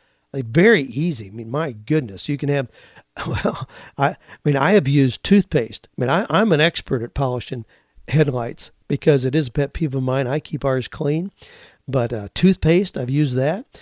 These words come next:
It works as, as well as most any of the compounds out there. That all, that's all they are. It's just something that has almost like a little sand in it. So it's a little sandpaper effect. You can do that. You can use a real high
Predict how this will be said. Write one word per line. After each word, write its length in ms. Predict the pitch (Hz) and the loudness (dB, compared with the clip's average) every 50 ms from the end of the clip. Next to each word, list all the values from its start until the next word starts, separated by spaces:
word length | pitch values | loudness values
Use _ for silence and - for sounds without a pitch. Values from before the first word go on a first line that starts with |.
| - - _ | -20 -20 _
It 220 | - - 151 151 | -6 -4 -4 0
works 280 | 127 143 160 156 - - | 2 0 0 0 0 -4
as, 240 | 151 135 123 127 175 - _ _ | -4 -4 -4 -6 -10 -14 _ _
as 280 | - 139 131 123 117 123 | -8 -6 -6 -6 -4 -2
well 340 | 123 135 139 143 147 - - - | 0 0 0 0 -2 -4 -6 -4
as 220 | 139 135 127 113 | -4 -4 -2 -2
most 320 | 127 135 139 139 - - _ _ _ | 0 0 0 0 0 -4 _ _ _
any 260 | - 156 165 185 185 | -4 -2 0 0 0
of 60 | 147 120 | 0 -2
the 60 | 127 | -4
compounds 640 | - - 143 143 170 180 143 139 127 120 120 110 117 | -6 -6 -6 -6 -4 -4 -4 -4 -4 -4 -4 -6 -6
out 240 | 110 117 120 - | -6 -6 -6 -8
there. 220 | - - 117 131 156 | -8 -8 -8 -6 -4
That 180 | 135 131 131 | -4 -4 -2
all, 260 | 131 120 135 147 139 - - - - | 0 0 0 0 0 -4 -12 -10 -6
that's 180 | - 147 - - | -4 0 2 4
all 140 | 165 165 147 | 4 6 6
they 160 | 143 123 127 | 4 2 2
are. 360 | 151 190 247 - 120 104 - - - - - - | 0 0 0 -2 -4 -6 -8 -14 -20 -20 -14 -6
It's 140 | - 143 - | -6 -4 -2
just 180 | - 151 - - | -2 -2 0 0
something 280 | 160 151 139 - 143 | 0 0 0 -2 -2
that 100 | 127 123 | -2 0
has 240 | 110 139 143 135 131 | 0 2 2 0 0
almost 360 | - - - 139 143 143 - - | -2 -2 -2 -2 -2 -2 -4 -6
like 140 | 139 120 | -6 -6
a 60 | 131 135 | -6 -6
little 200 | 139 139 131 117 | -6 -6 -6 -6
sand 480 | - - - 143 147 165 175 160 131 | -6 -4 -2 -2 0 0 0 -2 -2
in 100 | 120 120 | -4 -4
it. 160 | 123 123 180 - - - - _ | -6 -8 -10 -14 -20 -20 -20 _
So 140 | - - 143 | -8 -6 -6
it's 80 | 120 - | -4 -4
a 40 | |
little 140 | 147 135 131 | -2 -2 -2
sandpaper 600 | - - - 143 147 147 135 - 139 131 - 127 | -2 -2 0 2 2 2 2 0 0 0 0 -2
effect. 340 | 117 - - 143 139 - - | -4 -2 0 -2 0 2 0
You 80 | 180 175 | 0 2
can 140 | - 160 | 2 2
do 180 | 143 151 185 175 | 4 4 4 4
that. 260 | 143 196 208 175 135 | 4 4 2 2 0
You 140 | 123 131 131 | -4 -4 -4
can 160 | - 160 143 | -4 -2 0
use 260 | 143 143 143 135 - - - - - - - | 2 2 0 0 -2 -8 -14 -20 -20 -14 -8
a 80 | - 127 | -6 -4
real 380 | 120 120 127 143 165 175 175 147 | -4 -2 0 4 4 4 4 2
high 640 | - - - - 151 160 175 180 180 190 202 170 | 0 -6 -10 -6 -4 -2 -2 0 0 -2 -2 -4